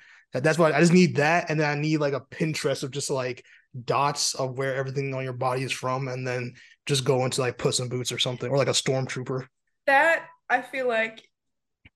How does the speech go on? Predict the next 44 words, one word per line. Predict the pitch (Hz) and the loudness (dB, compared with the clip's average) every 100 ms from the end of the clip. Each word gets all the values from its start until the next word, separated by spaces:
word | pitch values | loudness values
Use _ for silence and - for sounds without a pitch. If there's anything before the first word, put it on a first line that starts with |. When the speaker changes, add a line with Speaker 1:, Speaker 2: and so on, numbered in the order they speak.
| - | -8
Speaker 2:
is | 233 240 | -8 -8
peak | - - 214 - | -12 -10 -10 -4
advertising. | 175 190 160 - 65 - - - | -4 -2 -4 -4 -6 -8 -16 -16
<laughs> | - - - | -14 -10 -4
Speaker 1:
That's | 135 139 | -2 2
all | 135 | 2
I | 135 | 2
need. | 123 120 | 0 -2
I | 135 | -2
just | 131 | 0
need, | 147 | 0
like, | 143 139 127 | 2 0 -2
Kai | - 135 | -4 -4
just | 135 120 | -4 -6
doing, | 139 135 | -6 -6
like, | 127 | -6
this, | 131 131 - - _ _ _ _ _ | -4 -2 -2 -4 _ _ _ _ _
and | 139 131 | -4 -2
then | 127 | 0
moving | 135 135 131 | 0 0 0
into, | 127 - | -2 -2
like, | 127 123 - | -4 -6 -6
Puss | - 131 | -4 -4
in | 123 | -2
Boots, | 123 127 123 - - - - _ _ - - | -4 -4 -2 -2 -2 -12 -20 _ _ -14 -2
like, | 139 123 - | 0 0 0
asking | 151 127 - 143 | 0 2 0 0
out, | 135 127 127 - _ _ - | 0 0 -2 -6 _ _ -10
uh, | 139 131 123 123 - | -4 -2 -2 -6 -8
a | - | -6
stormtrooper | 143 - 147 139 - 147 135 131 135 | -4 -2 0 -2 -4 -6 -4 -4 -4
on | 139 123 | -4 -4
a, | |
like, | 120 127 | -4 -4
a | 127 | -4
dinner | 120 127 127 | -4 -4 -2
date. | 123 123 123 | -2 -2 -2
That's | 135 | -2
what | 147 | 0
I | 139 | 0
need | 131 | -2
the | 123 | -4
vid-, | 127 | -4
that's, | 135 143 | -2 -2